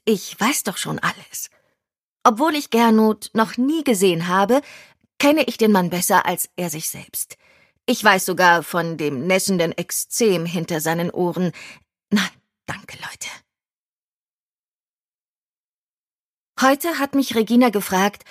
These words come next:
ob ich das Tagebuch schon fleißig benutzt habe und mich dabei am Ärmel festgehalten. Ich hasse es, wenn sie mich so am Weitergehen hindert, aber so ist sie nun mal.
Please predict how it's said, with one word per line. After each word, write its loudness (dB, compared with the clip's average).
ob 2
ich -8
das -2
Tagebuch -2
schon 0
fleißig 2
benutzt -2
habe 4
und 2
mich 2
dabei 4
am 0
Ärmel 0
festgehalten. -8
Ich -8
hasse -2
es, -6
wenn -2
sie -2
mich -4
so 0
am 0
Weitergehen 0
hindert, 0
aber -2
so -2
ist -4
sie -2
nun -2
mal. 0